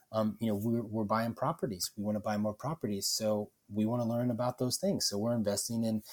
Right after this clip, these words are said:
in real estate law. We're investing in property management.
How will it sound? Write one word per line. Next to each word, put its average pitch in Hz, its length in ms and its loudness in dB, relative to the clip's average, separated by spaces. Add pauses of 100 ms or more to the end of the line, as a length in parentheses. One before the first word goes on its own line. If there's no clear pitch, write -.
(160)
in 107 120 2
real 104 160 4
estate 135 320 4
law. 127 360 4
We're 98 200 0
investing 104 500 0
in 110 220 2
property 120 420 0
management. 139 560 0